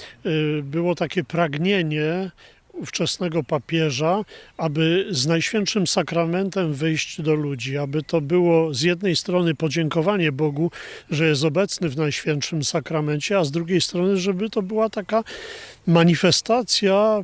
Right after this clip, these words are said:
przez wspólnotę Kościoła największego skarbu, jaki Chrystus pozostawił Kościołowi. Zaczęło się lokalnie od Rzymu, a teraz,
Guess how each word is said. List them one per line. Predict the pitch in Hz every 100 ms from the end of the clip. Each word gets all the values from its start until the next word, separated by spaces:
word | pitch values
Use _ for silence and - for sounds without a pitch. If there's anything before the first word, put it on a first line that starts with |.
| -
przez | - 196 156
wspólnotę | - - - 170 156 185 - 202
Kościoła | - 160 - 185 185
największego | 165 165 160 180 - 226 220 240
skarbu, | - - 160 151 190
jaki | 170 156 - 196 190 -
Chrystus | - 170 - 175 -
pozostawił | - 160 175 - 185 143 165 170
Kościołowi. | 175 - - 208 185 135 131 151 - - - - - - -
Zaczęło | 151 165 196 196
się | - 202
lokalnie | 190 - 165 151 156
od | 151 135
Rzymu, | 127 151 151 226 269 - - - - - - -
a | 202 233
teraz, | - 165 151 165 185 - -